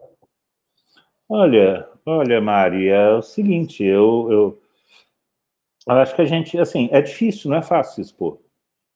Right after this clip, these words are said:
Não é fácil, não é gostoso, entendeu? Não tem,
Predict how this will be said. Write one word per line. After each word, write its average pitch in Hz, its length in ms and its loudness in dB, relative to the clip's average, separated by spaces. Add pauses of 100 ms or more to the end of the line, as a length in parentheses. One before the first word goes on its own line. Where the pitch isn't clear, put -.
(460)
Não 113 100 -2
é 139 80 -2
fácil, 147 400 -2
não 120 80 -2
é 139 40 -2
gostoso, 98 640 -4 (440)
entendeu? 98 260 -2
Não 92 140 -10
tem, 120 340 -6